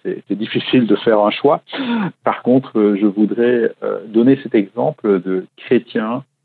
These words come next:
qui, euh, euh, se sont convertis dans un lieu secret où a eu lieu un baptême et, euh, ce baptême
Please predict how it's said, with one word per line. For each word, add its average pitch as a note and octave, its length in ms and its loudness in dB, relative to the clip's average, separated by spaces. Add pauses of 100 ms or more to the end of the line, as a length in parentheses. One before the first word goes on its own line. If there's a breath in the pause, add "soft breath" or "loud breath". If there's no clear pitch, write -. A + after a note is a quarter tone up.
(240)
qui, G#2 320 0
euh, F2 180 0 (1160)
euh, G2 280 -12
se G#2 80 -4
sont G2+ 420 -2
convertis B2 760 0 (160)
dans F#2 260 -2
un F2+ 140 0
lieu G2 260 -2 (160)
secret - 380 -2 (280)
où G2 440 -4
a F#2+ 100 -4
eu F#2+ 100 -4
lieu G2 160 -2
un F2+ 200 -6
baptême G#2 720 -4 (200)
et, F#2+ 260 -10
euh, F#2+ 260 -12 (160)
ce G#2 60 -4
baptême G2 680 -2